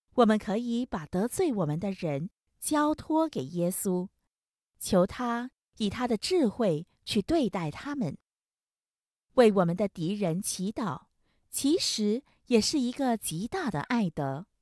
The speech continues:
你知道吗？种下种子。当你对某人存有怨恨时，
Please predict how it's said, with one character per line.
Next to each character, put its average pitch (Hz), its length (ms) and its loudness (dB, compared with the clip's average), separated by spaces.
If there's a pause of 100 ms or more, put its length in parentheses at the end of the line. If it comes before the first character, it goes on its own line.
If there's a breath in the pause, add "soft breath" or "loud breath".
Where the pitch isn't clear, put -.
(220)
你 165 100 -4
知 302 240 -4
道 339 220 0
吗？ 269 300 -2 (2000)
种 359 260 6
下 208 560 -2
种 170 300 0
子。 - 360 -6 (1400)
当 320 260 2
你 226 200 4
对 285 220 4
某 202 260 4
人 160 460 -4 (100)
存 214 260 2
有 202 200 4
怨 277 280 2
恨 294 300 -2
时， 151 460 -6